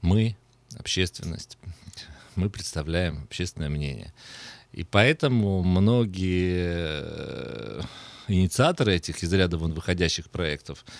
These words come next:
через некоторое время теряют всяческий интерес, запускают руки и,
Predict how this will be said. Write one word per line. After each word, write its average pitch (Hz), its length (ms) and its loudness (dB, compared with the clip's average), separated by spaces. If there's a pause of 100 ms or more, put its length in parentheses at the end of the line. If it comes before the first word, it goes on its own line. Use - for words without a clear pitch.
(300)
через 85 220 -6
некоторое 98 340 0
время 113 560 2
теряют - 840 -2 (100)
всяческий - 520 -8
интерес, 104 420 -2
запускают 80 540 -6
руки 104 300 -6
и, 73 280 -10